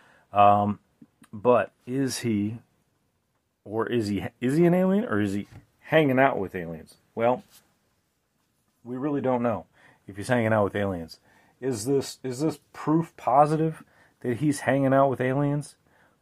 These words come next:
We really don't know. Uh, it looks pretty legit, my friends. I don't know what to tell you.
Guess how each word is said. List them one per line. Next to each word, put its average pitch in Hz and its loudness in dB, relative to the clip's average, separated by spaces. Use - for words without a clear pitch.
We 135 0
really 175 6
don't 151 6
know. 143 6
Uh, 113 6
it 131 -4
looks 117 -2
pretty 131 -2
legit, 120 -2
my 92 -6
friends. 92 -8
I - -12
don't 131 -8
know 127 -8
what 120 -12
to - -20
tell 127 -14
you. 92 -14